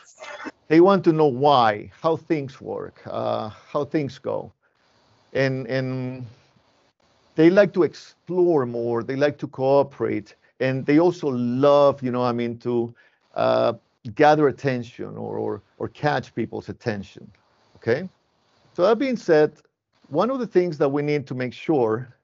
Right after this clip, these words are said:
is that we want to encourage activities such as role play, not only to promote interaction, because children love to interact, but children also love to fantasize. Um,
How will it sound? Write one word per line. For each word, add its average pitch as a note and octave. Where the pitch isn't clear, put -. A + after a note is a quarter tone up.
is C#3+
that C#3
we D#3
want B3
to G#3+
encourage E3+
activities D3
such C3
as A#2
role D3
play, A2
not E3+
only B3
to D#3+
promote D3
interaction, C3+
because A2
children D3
love B2+
to B2
interact, A#2
but F3+
children C4
also F#3
love E3+
to D3+
fantasize. -
Um, B2+